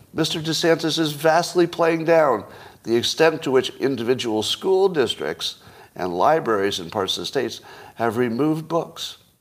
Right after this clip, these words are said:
In fact, Florida ranks second behind Texas as the state with the most bans at three hundred fifty-seven.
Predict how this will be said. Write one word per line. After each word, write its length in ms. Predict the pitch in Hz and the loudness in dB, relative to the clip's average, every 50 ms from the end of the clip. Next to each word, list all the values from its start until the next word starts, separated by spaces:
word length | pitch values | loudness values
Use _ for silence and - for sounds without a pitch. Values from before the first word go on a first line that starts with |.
| _ _ _ _ _ _ _ - - - | _ _ _ _ _ _ _ -20 -12 -6
In 120 | - 127 | -4 -2
fact, 300 | - - 170 170 175 170 | 0 2 2 2 2 0
Florida 340 | - - 151 160 160 156 143 | -2 -2 0 0 2 2 2
ranks 300 | 131 139 135 135 - - | 2 2 2 0 0 -4
second 520 | - - - 151 156 165 - 147 - - - - _ _ - - - _ | -4 -4 -2 -2 -2 -2 -4 -6 -10 -10 -14 -20 _ _ -20 -20 -16 _
behind 300 | - 117 117 123 127 - | -2 0 0 0 0 0
Texas 500 | - 156 165 160 160 - 110 107 - - - - - - - - | -2 -2 -2 -2 -2 -4 -6 -6 -8 -10 -14 -18 -20 -20 -12 -8
as 140 | - 113 110 | -6 -4 -2
the 100 | 123 127 | -2 -2
state 240 | 113 - 156 139 107 | 0 0 0 2 2
with 120 | 143 131 | 2 0
the 60 | 127 | 0
most 520 | 120 123 123 131 151 170 160 - - 107 92 | 0 0 2 2 2 2 0 -2 -8 -6 0
bans 580 | - 135 160 170 156 151 131 92 - - - - | 2 2 2 2 2 0 -2 -4 -6 -10 -8 -6
at 160 | - 107 104 | -6 -6 -6
three 220 | - - 147 147 | -6 -6 -6 -4
hundred 280 | 147 147 135 127 123 123 | -4 -4 -4 -6 -8 -6
fifty-seven. 720 | - - 151 143 - 147 127 - - 147 151 147 - - | -6 -6 -6 -6 -6 -8 -8 -6 -6 -6 -6 -8 -10 -12